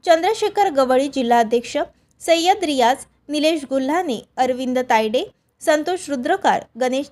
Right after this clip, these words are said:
चिंचे व सदानंद कवटकार यांचा सक्रिय सहभाग होता. शासनाच्या मौनाविरुद्ध आता शेतकरी रस्त्यावर उतरण्याच्या तयारीत आहे. येत्या अठ्ठावीस मे रोजी नागपूर येथील मुख्यमंत्री निवासासमोर शिवारातील माती अर्पण करून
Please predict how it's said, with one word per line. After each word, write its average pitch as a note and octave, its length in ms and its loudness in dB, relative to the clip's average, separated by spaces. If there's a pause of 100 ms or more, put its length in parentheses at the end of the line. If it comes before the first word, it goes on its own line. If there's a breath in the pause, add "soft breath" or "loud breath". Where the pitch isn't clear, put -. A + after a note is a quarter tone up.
चिंचे B3 460 -4 (320)
व D4+ 180 4
सदानंद E4+ 640 0 (260)
कवटकार C#4+ 520 0
यांचा C4 500 0
सक्रिय F4+ 500 2
सहभाग A#3+ 380 4
होता. A#3+ 320 0 (560 soft breath)
शासनाच्या G#4 600 6
मौनाविरुद्ध D#4 640 2
आता D4+ 320 4
शेतकरी E4 500 0
रस्त्यावर F4 440 2
उतरण्याच्या C#4+ 720 -2
तयारीत B3 360 2
आहे. C4 220 0 (380)
येत्या D#4 240 4
अठ्ठावीस G4 540 2
मे G#4+ 120 0
रोजी F#4+ 280 0
नागपूर D4+ 380 -2 (100)
येथील C#4+ 340 -4
मुख्यमंत्री D#4 640 -6
निवासासमोर C#4+ 840 2 (440)
शिवारातील F#4 600 4
माती D4 420 2
अर्पण F4 340 6
करून D#4 280 2